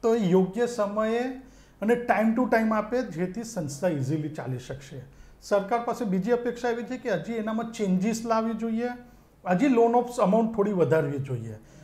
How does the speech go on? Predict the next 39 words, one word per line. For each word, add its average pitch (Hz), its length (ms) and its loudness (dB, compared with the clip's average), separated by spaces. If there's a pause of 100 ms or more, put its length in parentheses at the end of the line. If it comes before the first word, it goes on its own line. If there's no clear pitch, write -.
(200)
કારણ 220 360 -4
કે 254 100 -8
એકાદ 208 500 -6
લાખ 214 260 0
રૂપિયામાં 214 400 -6
સામાન્ય 196 520 -6
વેપારમાં 208 640 -4
ચાર 185 260 -4
મહિનામાં 202 380 -6
ફસાયેલો 202 480 -2
વ્યક્તિ, 190 680 -2 (380)
આજે 180 160 0
paper 214 380 0
વિતરક 214 300 0
ભાઈ 202 140 2
અમારા 208 320 4
હતા 214 180 4
ને, 208 80 0
એ 208 40 -4
મને 196 200 -2
કહેતા 196 280 -2
હતા 196 140 0
કે 190 100 -8
મારા 185 220 -2
સાતસો 185 440 -2
paper 180 380 -2
છે, 139 300 -4 (500)
રોજના 214 360 2
મને 214 220 -2
કે 220 160 -6
ચાર 202 420 -4
હજાર 175 240 -2
રૂપિયા 185 240 -4
જેટલા 180 200 -6
મારા 175 180 -4
પેપરનો 175 460 -4
ખર્ચો 180 360 -6
થાય 180 300 0
છે. - 400 -8